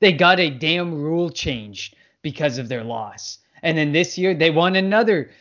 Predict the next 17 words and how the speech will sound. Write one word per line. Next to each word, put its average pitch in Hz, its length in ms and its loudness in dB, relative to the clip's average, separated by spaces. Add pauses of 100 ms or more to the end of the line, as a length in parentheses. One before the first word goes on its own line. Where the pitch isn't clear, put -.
(120)
they 180 100 0
want 165 460 -2
that 180 360 0
rule 185 460 2 (220)
changed 175 600 -2 (320)
over 190 380 -2
and 185 100 -2
over 180 240 0
again 180 480 -2 (200)
because 185 360 0
they 190 140 0
think 190 320 -6
that 170 140 -8
there 185 100 -2
was 170 160 -4
pass 165 340 -2
interference, 170 760 -4